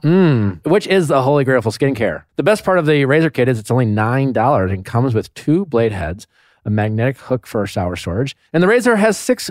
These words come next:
color options, but they also have black and white razors, which I've never seen before from other brands.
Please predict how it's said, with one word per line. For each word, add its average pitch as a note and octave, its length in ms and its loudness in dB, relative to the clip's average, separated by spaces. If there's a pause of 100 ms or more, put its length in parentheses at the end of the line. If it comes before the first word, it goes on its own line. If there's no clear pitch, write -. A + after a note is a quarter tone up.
color C4 280 0
options, C#4 480 2
but - 320 -2
they B2+ 340 2
also E3 400 2
have A2 300 0
black C#3 480 0
and G#2+ 260 0
white A#2 240 0
razors, A2+ 460 0
which F#2+ 480 -4
I've G2+ 280 -4
never F2 260 -4
seen E2 280 -6
before C#2+ 520 -12 (420)
from C2 380 -12 (200)
other D2 360 -10 (120)
brands. A#2 460 -4